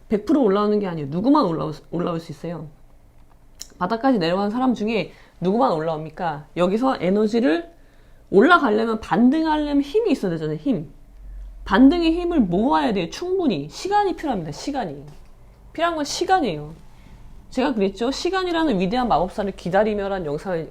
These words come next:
영상이 있잖아요. 여기서 막 조급해가지고 당장 "아, 내 인생은 끝났어." 막 그러면은 계속 더 밑-, 여러분, 여기가 내가 바닥인 줄 알았는데 밑에 지하실 있는 거 아시죠? 비원인 줄 알았는데 비투, 비식스 막 다 내려갈 수 있어요.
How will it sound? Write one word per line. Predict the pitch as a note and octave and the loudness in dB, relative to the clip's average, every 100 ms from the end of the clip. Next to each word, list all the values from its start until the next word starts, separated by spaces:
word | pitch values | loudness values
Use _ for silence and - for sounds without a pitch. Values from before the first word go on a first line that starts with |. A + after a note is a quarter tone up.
| - | -6
영상이 | D3 - G#3+ | -6 -4 -4
있잖아요. | C3+ D#3 D#3 G#3+ E3+ - - - - - - - | -4 -6 -6 -4 -6 -8 -20 -20 -20 -20 -20 2
여기서 | F#3+ A3 D#4 F4+ | 8 8 8 6
막 | C#4+ C4+ C4+ | 8 6 6
조급해가지고 | - B3 - E4+ D#4+ C#4+ D4+ D#4+ B3 | 2 2 2 0 0 0 0 0 0
당장 | - A3+ B3+ D#4 C4 F3 - - - | 0 2 4 4 2 -2 -10 -12 0
"아, | A3+ | 4
내 | F#3+ | 6
인생은 | F#3 B3 A#3 | 4 2 -2
끝났어." | D#4 F4+ F4+ - G#3 | -2 -2 -2 -2 -2
막 | F3+ | -2
그러면은 | - A#3+ C#4+ C4 D4 B3 D#3+ - - - | -2 -2 0 0 0 -2 -6 -12 -20 -6
계속 | - D#4+ F#4 F#4+ - | 4 6 6 0 0
더 | D4 | 2
밑-, | A#3+ - - | 2 -2 -4
여러분, | G#3+ C#4 C#4+ G3+ - - - - - - | -2 0 -2 -4 -10 -20 -20 -20 -8 2
여기가 | G#3+ C#4+ | 4 6
내가 | G3+ G#3 | 4 2
바닥인 | - D#3+ G3+ A#3 | 2 2 4 2
줄 | G#3+ | 2
알았는데 | G3 G3 G3 A3+ C4 D#3 | 0 0 -2 0 0 -2
밑에 | - F#3+ C4 | -4 -4 -2
지하실 | A#3+ - G#3+ B3+ G#3 | -2 2 2 2 0
있는 | G3+ G#3+ | 0 -2
거 | E3+ | -4
아시죠? | D#3 E3+ A3 D#4 - - - - - - | -6 -6 -8 -8 -12 -20 -20 -20 -20 -2
비원인 | C4+ C#4 E3+ F3+ - G#3 | 2 4 4 2 0 -2
줄 | G3+ | 2
알았는데 | F3+ F3+ F#3+ G3+ | 2 2 -2 -2
비투, | D4 D4+ - D4+ F4+ - - - - - - - - | -4 -4 -4 -2 -4 -8 -20 -20 -20 -20 -20 -12 -2
비식스 | E4+ E4 F4+ - E4+ | -2 0 -4 -4 0
막 | A#3+ - | 2 2
다 | - | 2
내려갈 | E3+ F#3 B3+ | 2 4 2
수 | B3 | 0
있어요. | F3+ - E3 A3 D3 | -6 -4 -4 -4 -8